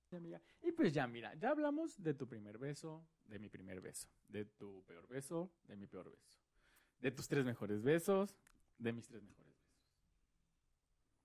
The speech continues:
Pero no hemos hablado de los tipos de besos. Porque, pues, sí está muy bonito, pues, que sean pasionales y así, pero hay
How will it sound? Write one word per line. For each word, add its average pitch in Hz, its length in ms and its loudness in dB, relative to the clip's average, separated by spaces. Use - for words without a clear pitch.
Pero 143 340 2
no 107 160 -10
hemos 101 200 -10
hablado 113 400 -4
de 110 180 -2
los 101 200 -4
tipos 87 400 -10
de 101 140 0
besos. 127 420 -2
Porque, 302 340 2
pues, 311 220 0
sí 147 200 0
está 147 240 2
muy 139 160 2
bonito, 143 920 2
pues, 107 160 -6
que 104 80 -6
sean 98 200 -4
pasionales 92 520 -4
y - 40 -8
así, 143 280 -4
pero 110 240 2
hay 117 160 0